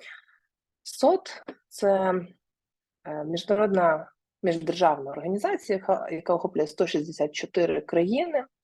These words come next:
Е, Україна є членом сот з дві тисячі восьмого року, і сот має найефективнішу серед,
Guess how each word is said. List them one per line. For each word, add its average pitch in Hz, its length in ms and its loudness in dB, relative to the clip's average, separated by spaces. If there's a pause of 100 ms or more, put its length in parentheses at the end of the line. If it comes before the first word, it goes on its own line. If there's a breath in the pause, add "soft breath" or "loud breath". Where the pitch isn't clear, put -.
(640 loud breath)
Е, 151 80 -2
Україна 170 520 2
є 147 80 2
членом 151 300 -2
сот 156 280 -4
з - 60 -20
дві 139 120 -6
тисячі - 400 -10
восьмого 165 400 -2
року, 214 480 6 (160)
і 175 260 6 (920)
сот 208 340 4
має 165 640 4
найефективнішу 175 1120 2
серед, 147 600 0